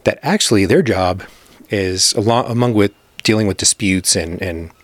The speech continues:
teams amongst each other, they also set the schedule for the teams to play each other. In roller derby, it's up to the individual teams to set up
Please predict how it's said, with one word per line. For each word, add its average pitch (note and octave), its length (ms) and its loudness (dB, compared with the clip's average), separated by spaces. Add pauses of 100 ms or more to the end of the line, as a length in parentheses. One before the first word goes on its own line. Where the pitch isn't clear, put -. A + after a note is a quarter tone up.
(140)
teams G2 600 0
amongst F#2+ 460 -2
each F2 200 0
other, F#2+ 320 2 (340)
they G2+ 100 2
also C3+ 320 2
set - 260 0
the G#2 60 -2
schedule G2 600 -2 (200)
for - 280 -2
the F2+ 100 -4
teams F2 300 -4
to E2 80 -8
play D3 160 2
each G2+ 200 -2
other. E2+ 220 -6 (300)
In G#2 420 0
roller E3+ 400 2
derby, G2 460 0 (260)
it's B2 160 0
up A2 80 2
to A#2+ 100 -2
the G#2 120 2
individual G#2 440 2
teams D3 540 4
to - 160 -4
set G2 220 2
up F2+ 160 0